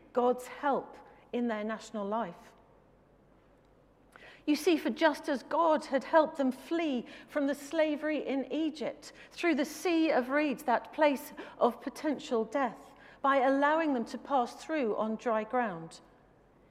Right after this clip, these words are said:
he again at the River Jordan enabled the people of Israel, despite the fact it was springtime and the river was in full flow,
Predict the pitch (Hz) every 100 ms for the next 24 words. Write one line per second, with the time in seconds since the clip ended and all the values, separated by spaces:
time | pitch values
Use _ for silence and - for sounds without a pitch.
0 | _ - 294 294 269 302 311 294 277 247
1 | 247 254 247 254 - 294 320 311 208 156
2 | 156 - - - _ _ _ _ _ _
3 | _ _ _ _ - 294 294 311 302 254
4 | 196 - - - 320 302 302 262 - 226
5 | - 269 277 226 180 175 277 - - 302
6 | 330 330 285 302 - - - 226 - -
7 | 294 285 254 180 160 - - - 269 277
8 | 285 285 277 247 240 240 233 - 269 247
9 | - 262 247